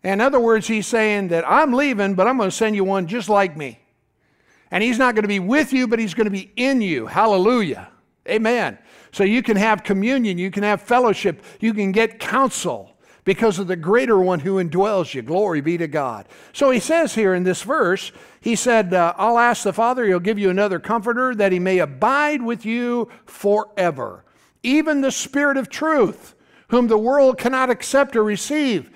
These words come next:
because it sees him not, neither does it know him. But you know him, for he dwells with you, and he's going to be in you." Whoo! Glory to God. And I'm sure they didn't understand all of that. He said, "I will not leave you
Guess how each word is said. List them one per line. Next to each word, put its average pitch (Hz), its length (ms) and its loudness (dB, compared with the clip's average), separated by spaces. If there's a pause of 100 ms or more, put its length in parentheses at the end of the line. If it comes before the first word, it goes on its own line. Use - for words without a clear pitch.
(240)
because 214 320 0
it 202 140 -4
sees 285 380 -2
him 208 100 2
not, 196 340 0
neither 240 320 0
does 220 220 0
it 196 100 -4
know 254 220 0
him. 233 100 -2
But 214 220 -2
you 370 160 2
know 262 240 4
him, 240 240 -2 (200)
for 247 140 0
he 233 60 0
dwells 226 380 2
with 262 280 -2
you, 254 160 0
and 226 100 0
he's 202 220 -2
going 339 420 0
to 220 100 2
be 302 480 -2 (280)
in 254 320 2
you." 156 520 0
Whoo! 359 580 6 (260)
Glory 220 340 6
to 214 100 4
God. 185 420 2 (240)
And 196 100 2
I'm 202 100 0
sure 208 200 2
they 196 140 4
didn't 190 200 2
understand 185 480 -2
all 175 200 0
of 170 60 -2
that. 240 400 -4 (260)
He 233 140 0
said, 233 320 2
"I 330 380 4
will 214 400 2
not 190 760 0 (360)
leave 254 580 2
you 170 520 0